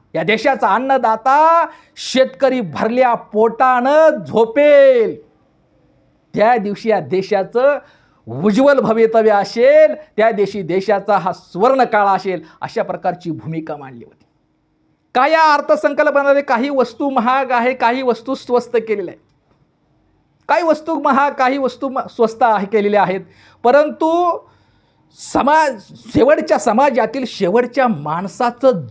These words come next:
जगणं, जगण्याच काय, जगणं स्वस्त नाही केलं, जगणं महाग केलेलं आहे. समाजाचा शेवटचा माणूस हाच राष्ट्राच्या मुख्य प्रवाहामध्ये आला पाहिजे,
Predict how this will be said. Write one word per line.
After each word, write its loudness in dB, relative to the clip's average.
जगणं, 0
जगण्याच 0
काय, 2
जगणं 0
स्वस्त -2
नाही -10
केलं, -16
जगणं 0
महाग -2
केलेलं -20
आहे. -20
समाजाचा 0
शेवटचा -2
माणूस -4
हाच -6
राष्ट्राच्या 0
मुख्य -6
प्रवाहामध्ये 0
आला 2
पाहिजे, 2